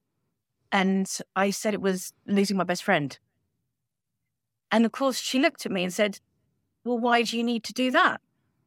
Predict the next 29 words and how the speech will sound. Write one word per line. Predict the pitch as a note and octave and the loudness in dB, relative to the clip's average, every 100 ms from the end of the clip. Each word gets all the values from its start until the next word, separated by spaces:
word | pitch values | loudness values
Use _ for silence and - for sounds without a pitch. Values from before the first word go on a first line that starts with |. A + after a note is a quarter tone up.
| _ _ _ _ _ _ _ _ - | _ _ _ _ _ _ _ _ 0
And | A#3 | 2
I | A#3 | 2
hadn't | A#3+ B3+ | 2 2
even | B3+ A3+ G#3+ | 2 0 -6
thought, | - C#4 G3 | -4 -2 -2
I | |
thought | G#3 B3+ | 0 0
it | G#3+ | 0
was | A3 | -4
a | |
kind | G#3 G#3+ | -4 -4
of | G3+ - _ _ - | -4 -8 _ _ -2
all | A3+ | 0
in | A3+ G#3+ | 4 4
or | G3+ | 2
all | G#3+ G#3+ | 2 4
out. | A3 D3 C#3 - - _ _ _ _ _ _ _ - | 4 2 -2 -12 -20 _ _ _ _ _ _ _ 0
And, | G3+ G#3 G3+ G3+ G3+ - | 2 4 2 -2 -6 -2
um, | G#3+ G#3+ A3 G#3+ G#3+ | 0 2 2 0 -2
so | - | -4
she's, | A3+ - A3 - - A3+ | -6 -6 -8 -10 -14 -6
so | B3 A#3 A#3 - | -4 -2 -4 -6
from | - C#4 C#4 G#3+ | -2 2 4 4
that, | D3 E3 F#3 - | 2 -2 -4 -6
we | G#3 | -6
worked | G3+ G#3+ - - | 2 2 2 -8
with | G3 | -10
that | E3+ D#3+ D3+ G3 - | -8 -6 -8 -10 -6
and, | G#3 G#3+ G#3 G#3 G3+ | -4 -2 -4 -4 -4